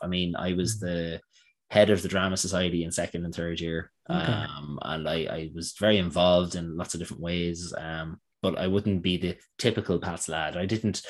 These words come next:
Speaker 1: I wasn't on the rugby team. I didn't play G A A. I didn't do any sports. Oh no, that's a lie. I did represent the college in sports. <laughs>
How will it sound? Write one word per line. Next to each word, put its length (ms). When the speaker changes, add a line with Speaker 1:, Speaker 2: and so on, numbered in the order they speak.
Speaker 1:
I 160
wasn't 360
on 140
the 80
rugby 200
team. 340
I 120
didn't 360
play 420
G 300
A 220
A. 40
I 120
didn't 300
do 200
any 200
sports. 380
Oh 60
no, 220
that's 220
a 20
lie. 220
I 100
did 180
represent 380
the 60
college 320
in 80
sports. 340
<laughs> 220